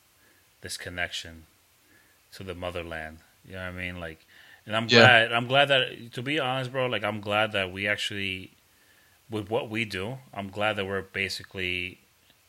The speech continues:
Speaker 1: keeping our culture alive with what we do with the music. You know
Speaker 2: Yeah.
Speaker 1: what I mean, I think that means a lot because it,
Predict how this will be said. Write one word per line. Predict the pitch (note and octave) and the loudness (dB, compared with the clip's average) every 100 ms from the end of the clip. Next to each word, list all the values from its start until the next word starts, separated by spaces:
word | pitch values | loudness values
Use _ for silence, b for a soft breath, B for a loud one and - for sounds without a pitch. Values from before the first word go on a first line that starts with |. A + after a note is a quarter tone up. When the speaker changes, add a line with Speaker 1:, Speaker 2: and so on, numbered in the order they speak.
| _ _ _ _ _ - | _ _ _ _ _ -10
Speaker 1:
keeping | - B2 A#2+ G2+ F#2+ G2 - | -6 -4 -2 -4 -6 -14 -10
our | G2 G2+ | -4 -4
culture | G2 - F#2 - F2 D#2+ D#2+ _ _ _ - | -4 -8 -8 -8 -12 -14 -18 _ _ _ -12
alive | F#2 F#2 F#2+ F#2 E2+ - | -8 -4 -2 -2 -4 -12
with | F#2 - | -16 -10
what | G2+ G#2+ | -10 -8
we | F#2+ G#2 | -8 -8
do | G2+ E2+ D#2 | -8 -10 -12
with | F2 E2+ | -16 -14
the | |
music. | F2 F2+ F2+ D#2+ D2+ - _ _ _ _ _ _ _ _ _ | -12 -12 -10 -12 -14 -20 _ _ _ _ _ _ _ _ _
You | B2 | 8
know | B2 | 10
Speaker 2:
Yeah. | |
Speaker 1:
what | G#2+ | 10
I | |
mean, | G#2+ | 6
I | G#2+ | 0
think | C#3+ | 2
that | D#3 | 2
means | D#3 C#3+ | 2 2
a | |
lot | B2+ C3+ B2+ | 2 2 0
because | A2+ G#2+ | -2 -4
it, | A2+ - F2 | -4 -6 -12